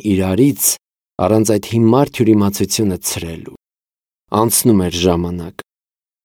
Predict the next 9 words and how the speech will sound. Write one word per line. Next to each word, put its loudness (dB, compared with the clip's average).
անցնում 4
էր 2
կյանքը, -4
իսկ 2
հետո 4
ինքդ 4
էլ 6
կգնաս -4
ընդմիշտ։ -4